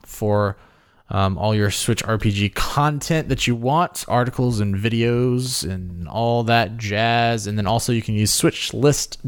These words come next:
dot app to find your next Switch title. Sales and releases brought to you meat-, by Meatball Sub. Uh, releasing this week,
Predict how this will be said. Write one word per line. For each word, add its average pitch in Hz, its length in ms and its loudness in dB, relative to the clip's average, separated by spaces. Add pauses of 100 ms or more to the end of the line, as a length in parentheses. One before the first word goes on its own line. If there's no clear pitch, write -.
dot 113 360 2
app 147 420 -2 (1080)
to 98 160 0
find 104 1040 -2 (120)
your 117 600 0
next 107 500 0 (160)
Switch - 560 2 (160)
title. 101 580 -2 (1200)
Sales 247 340 2
and 247 80 -2
releases 180 580 2
brought 123 220 0
to 127 60 2
you 120 40 4
meat-, 117 260 -2
by 113 200 2
Meatball 117 400 0
Sub. 131 680 -2
Uh, 104 300 0
releasing 226 880 0
this 196 480 0
week, 185 540 0